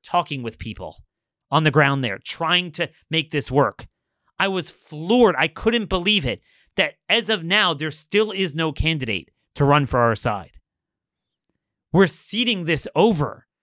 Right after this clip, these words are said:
We, we don't pay attention. This is what it means to have an industry, but not a movement. An industry just focuses on the razzle dazzle. Get my ratings, my show. I make no money off of that.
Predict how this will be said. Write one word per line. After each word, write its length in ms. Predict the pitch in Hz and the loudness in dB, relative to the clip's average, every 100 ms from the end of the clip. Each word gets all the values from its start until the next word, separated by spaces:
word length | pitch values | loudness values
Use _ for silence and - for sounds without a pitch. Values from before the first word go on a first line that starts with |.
| _ _ | _ _
We, 200 | 180 208 175 | -8 -8 -6
we 80 | 196 | -2
don't 240 | 247 240 | -2 -4
pay 160 | - 233 | -2 -2
attention. 720 | - - 247 - - 87 - _ _ _ _ _ _ _ _ _ _ _ _ _ _ | 0 0 0 -2 -8 -12 -18 _ _ _ _ _ _ _ _ _ _ _ _ _ _
This 200 | 220 247 | 0 0
is 100 | 240 | 2
what 160 | 226 | 2
it 100 | 220 | 2
means 360 | 170 190 220 190 | 0 2 2 0
to 80 | 185 | -2
have 140 | 175 | -2
an 100 | 160 156 | -4 -8
industry, 520 | 208 226 202 - 160 | -6 -2 -2 2 0
but 160 | 131 - | 2 0
not 160 | 170 | 0
a 60 | 165 | -2
movement. 360 | 156 208 143 113 - - | -4 -6 -6 -12 -10 -4
An 100 | 180 | 0
industry 480 | 214 226 233 214 202 | 2 2 2 2 0
just 220 | 170 - | -2 -4
focuses 460 | 202 214 214 160 | -6 -4 -6 -4
on 100 | 190 | -4
the 100 | 175 | -2
razzle 340 | 165 180 185 180 | 0 2 2 0
dazzle. 460 | 170 180 151 127 - _ _ | 2 2 0 -8 -12 _ _
Get 160 | 208 196 | -6 -2
my 100 | 202 | -4
ratings, 480 | 165 185 202 190 | 0 2 2 0
my 140 | 143 147 | 0 0
show. 500 | - 202 190 185 - _ _ _ _ _ _ - | 4 6 6 4 -2 _ _ _ _ _ _ -4
I 120 | 214 | -2
make 320 | 220 220 - | 0 0 -2
no 460 | 160 156 165 196 208 | -6 -2 4 6 6
money 360 | 180 180 175 | 6 4 4
off 220 | 127 123 120 | 4 4 2
of 120 | 101 | -6
that. 240 | 104 85 | -8 -10